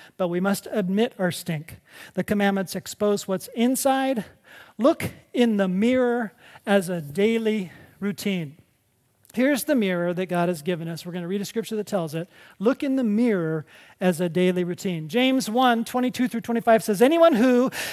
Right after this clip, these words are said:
does not do what it says is like someone who looks in a mirror and immediately forgets what he looks like. But whoever looks intently into the perfect law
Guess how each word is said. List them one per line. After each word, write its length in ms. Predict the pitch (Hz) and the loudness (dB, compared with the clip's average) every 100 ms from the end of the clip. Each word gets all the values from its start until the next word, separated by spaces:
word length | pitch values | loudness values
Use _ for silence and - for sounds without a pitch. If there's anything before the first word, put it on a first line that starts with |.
| - | 4
does 240 | 226 175 | 4 6
not 380 | 202 254 311 240 | 4 6 6 4
do 180 | 277 302 | 4 6
what 160 | 285 | 8
it 100 | 254 | 6
says 640 | - - 277 202 175 214 - | 4 4 6 8 6 2 2
is 180 | 240 208 | 0 4
like 200 | 226 220 | 4 4
someone 380 | - 269 285 277 | 4 2 4 0
who 140 | 185 220 | 0 2
looks 260 | 247 285 | 2 2
in 80 | 294 | 2
a 60 | 294 | 4
mirror 440 | 247 185 185 233 - - - - | 4 4 2 0 -6 -20 -14 2
and 140 | 302 | 6
immediately 480 | 311 339 381 285 233 | 6 6 6 6 4
forgets 440 | - 233 233 262 - | 2 0 2 2 0
what 120 | 269 | -2
he 60 | |
looks 280 | 277 294 - | 2 0 0
like. 320 | 185 143 - - - _ _ _ _ _ _ _ _ _ _ _ _ _ _ _ _ _ _ _ _ _ _ - _ _ - - _ _ _ - | -6 -6 -8 -20 -20 _ _ _ _ _ _ _ _ _ _ _ _ _ _ _ _ _ _ _ _ _ _ -20 _ _ -20 -20 _ _ _ 0
But 180 | 202 | 0
whoever 380 | 185 214 233 214 | 2 4 4 4
looks 360 | 190 208 214 - | 2 0 -2 -4
intently 760 | 185 - 208 294 330 302 320 | -4 -4 -4 -4 -2 -2 -2
into 220 | 262 220 214 | -4 -4 -4
the 140 | 180 | -6
perfect 400 | - 220 226 208 | -6 -6 -6 -6
law 340 | 196 160 151 | -4 -4 -6